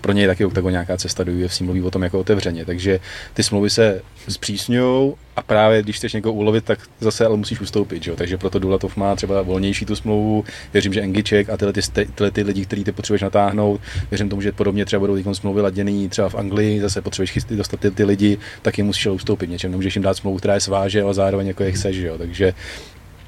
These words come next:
nevím, proč se jako ne-, nedohodli teda jako s tím, s, s tím Kogou, o, těžko říct. Je-, jestli jako Trby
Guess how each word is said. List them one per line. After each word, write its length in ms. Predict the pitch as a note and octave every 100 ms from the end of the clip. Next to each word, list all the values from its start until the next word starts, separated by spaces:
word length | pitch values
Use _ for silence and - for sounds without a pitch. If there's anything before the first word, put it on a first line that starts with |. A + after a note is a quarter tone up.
| - -
nevím, 200 | A#2+ G2
proč 120 | G#2
se 80 | G#2+
jako 140 | G#2+
ne-, 80 | G#2+
nedohodli 440 | G#2+ G#2+ G#2 G#2
teda 140 | G2+ G2+
jako 200 | G2 G#2+
s 60 |
tím, 260 | - G#2+ G#2
s, 140 | A2 A#2
s 180 | G2
tím 160 | - G#2+
Kogou, 480 | G#2 G2+ G#2+ A2 A2 - - - - - -
o, 240 | A2 G2+ G2
těžko 260 | A2+ -
říct. 300 | G#2 G2 - - - - -
Je-, 160 | G#2+ G#2+ G2+
jestli 200 | F#2+ A2
jako 140 | G2+
Trby 340 | G2+ G2+ G#2+